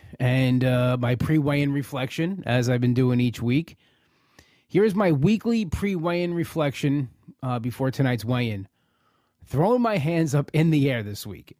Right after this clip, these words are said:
not because I had a bad week, but because whatever it is,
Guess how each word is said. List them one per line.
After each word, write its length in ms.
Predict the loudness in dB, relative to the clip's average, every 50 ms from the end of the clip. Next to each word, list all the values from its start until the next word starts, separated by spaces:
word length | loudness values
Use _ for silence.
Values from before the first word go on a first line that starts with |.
| _ _ -8
not 320 | -4 -2 0 0 0 0 0
because 320 | -2 -2 0 0 0 2
I 60 | 0
had 220 | 0 2 0 0 -2
a 40 |
bad 320 | -2 0 0 0 0 0 -2
week, 400 | -4 -6 -8 -10 -14 -18 -20 _ _ _ _ _ _ _ _ _ _ _ _ _ _ _ -2
but 140 | -2 0
because 340 | 0 0 0 2 0 0 2
whatever 520 | 0 0 0 2 2 2 2 2 2 2 2
it 80 | 2
is, 360 | 2 2 2 2 0 -2 -4